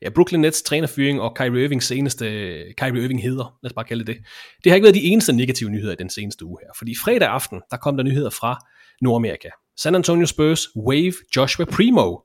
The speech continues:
og kort tid efter kom Primo selv med et opslag på sociale medier, hvor han skrev, "I've been seeking help to deal with previous trauma I suffered and will now take this time to focus on my mental health treatment more fully."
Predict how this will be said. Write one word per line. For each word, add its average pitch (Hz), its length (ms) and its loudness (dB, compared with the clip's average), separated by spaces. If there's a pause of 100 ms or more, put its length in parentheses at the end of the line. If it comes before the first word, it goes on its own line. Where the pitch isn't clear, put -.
(320)
og 107 100 -8
kort 208 180 0
tid 165 160 2
efter 156 160 -6
kom 139 240 -4
Primo 160 280 0
selv 220 340 2
med 123 80 -4
et 110 60 -2
opslag 131 340 -6
på 120 100 -8
sociale 123 340 -4
medier, 147 240 -2
hvor 113 100 -2
han 107 100 -6
skrev, - 220 2 (560)
"I've 139 140 -2
been 151 100 2
seeking 185 460 0
help 180 220 2
to - 80 -8 (100)
deal 160 100 4
with 135 220 -2
previous 160 360 -2
trauma 143 500 0
I 117 40 -4
suffered 190 380 0 (340)
and 123 80 0
will 117 160 0
now 120 200 0
take 151 240 -8
this 123 140 -4
time 131 220 -2
to 120 80 -8
focus 139 340 -4
on 127 120 -6
my 117 80 0
mental 123 360 -2 (100)
health 196 180 0 (120)
treatment 143 360 -2
more 107 200 -4 (120)
fully." 143 280 0